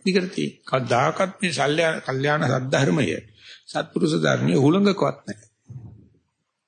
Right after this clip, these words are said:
ඒක නිසා තීරුම් අර ගන්න ඕනේ අපි, අපි බහුකාර ධර්මය මොකද්ද කියලා දැනගත්තොත්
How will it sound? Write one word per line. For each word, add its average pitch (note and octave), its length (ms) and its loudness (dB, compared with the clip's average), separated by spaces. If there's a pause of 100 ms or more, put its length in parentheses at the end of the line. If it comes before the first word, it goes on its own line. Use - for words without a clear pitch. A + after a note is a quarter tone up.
(640)
ඒක D3 120 2
නිසා F3+ 360 4
තීරුම් C#3 380 2
අර D#3+ 140 2
ගන්න E3+ 280 0
ඕනේ F#3+ 240 2
අපි, C#3+ 300 2 (840)
අපි - 360 -10
බහුකාර E3+ 580 2
ධර්මය C#3+ 360 0
මොකද්ද C#3+ 300 0
කියලා A2 260 -2
දැනගත්තොත් C3+ 580 0